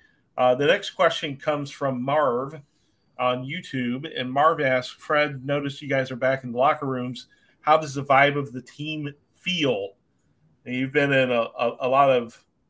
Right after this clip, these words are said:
locker rooms over the years, and over the last twenty years,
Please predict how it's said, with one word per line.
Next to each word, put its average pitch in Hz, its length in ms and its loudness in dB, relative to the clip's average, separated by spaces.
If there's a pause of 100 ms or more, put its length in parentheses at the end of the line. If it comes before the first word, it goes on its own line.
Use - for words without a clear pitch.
locker 135 300 0
rooms 127 320 -6
over 120 220 -2
the 120 80 -6
years, 123 340 -4
and 117 100 -6
over 120 200 -4
the 113 80 -10
last 120 420 -2 (100)
twenty 156 300 0
years, 113 600 -6